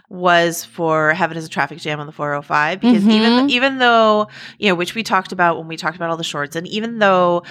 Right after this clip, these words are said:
Speaker 1: that was not the one that I, like, either predicted to win or, like, was even my very favorite, it actually is the one that's really stuck with me. And,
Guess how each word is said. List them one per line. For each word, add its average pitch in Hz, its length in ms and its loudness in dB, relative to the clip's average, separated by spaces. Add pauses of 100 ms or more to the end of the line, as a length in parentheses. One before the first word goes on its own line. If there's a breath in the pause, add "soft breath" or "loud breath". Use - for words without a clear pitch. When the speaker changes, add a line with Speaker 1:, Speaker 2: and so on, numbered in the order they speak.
(180 loud breath)
Speaker 1:
that 180 180 0
was 165 140 -8
not 175 340 2
the 175 60 -2
one 165 180 -2
that 160 120 0
I, 151 160 2
like, 143 300 -2
either 151 680 -2 (100)
predicted 160 540 0
to 170 120 -4
win 151 460 0
or, 147 320 0
like, 143 220 0
was 147 360 -2
even 156 460 -2
my 143 300 -2
very 151 420 -4
favorite, 202 300 -2
it 269 180 0
actually 285 420 -2
is 233 140 -2
the 240 80 -2
one 208 220 2
that's 185 200 -4
really 175 460 0 (280 loud breath)
stuck - 420 -4
with 226 160 -6
me. 269 380 -4 (380 loud breath)
And, 190 460 2